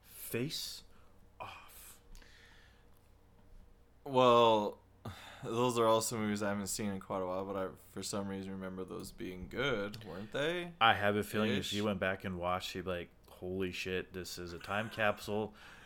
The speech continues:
Speaker 1: of that
Speaker 2: <laughs>
Speaker 1: era, and
Speaker 2: Yeah, you're
Speaker 1: that is
Speaker 2: probably
Speaker 1: where
Speaker 2: right.
Speaker 1: it should belong."
Speaker 2: I mean, I feel like Face Off was kind of a little slow.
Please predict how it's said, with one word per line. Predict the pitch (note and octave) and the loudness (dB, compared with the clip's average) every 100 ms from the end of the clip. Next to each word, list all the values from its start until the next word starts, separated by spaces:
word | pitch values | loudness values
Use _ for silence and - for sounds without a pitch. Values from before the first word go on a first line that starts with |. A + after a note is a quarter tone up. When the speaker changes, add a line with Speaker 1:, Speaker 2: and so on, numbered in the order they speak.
| - - - - | -20 -20 -4 6
Speaker 1:
of | C4 G3 | 6 8
that | - G2+ G2 | 6 8 6
Speaker 2:
<laughs> | B3 | 4
Speaker 1:
era, | G2 A2+ B2 B2+ B2 | 6 8 8 6 4
and | A2+ G2+ F#2+ F#2 F2+ F2 E2+ E2+ E2 - - | -2 -2 0 0 -2 -4 -6 -10 -14 -20 -10
Speaker 2:
Yeah, | A2+ | -2
you're | A2+ B2 A#2+ | 4 6 6
Speaker 1:
that | G#2 G#2 | 6 6
is | G#2 | 4
Speaker 2:
probably | A#2 A2+ A2+ A2 | 2 0 0 2
Speaker 1:
where | G#2 A2 A#2+ | 4 6 6
Speaker 2:
right. | B2+ | 6
Speaker 1:
it | - | 0
should | - B2 G2 | -4 -4 0
belong." | C3+ A2+ F2 E2 D#2+ D#2+ E2 E2 - | 0 0 -4 -6 -8 -8 -10 -10 -4
Speaker 2:
I | |
mean, | C#3 D3+ D3+ - | 0 2 2 -2
I | |
feel | B2 E3+ | 0 2
like | E3+ D3+ | 4 2
Face | - A#2+ C3 D3 | 2 2 2 2
Off | C#3+ C#3 | 0 0
was | C3+ | -6
kind | - C3 B2+ | -4 -2 -2
of | A#2+ | -2
a | A#2 | 0
little | A#2 A#2+ A#2+ A#2 A2+ A2 | 2 4 4 4 2 -4
slow. | - - G#2+ G2+ G#2+ A2+ B2+ C#3 D3 | -6 -6 -4 0 4 4 4 0 -6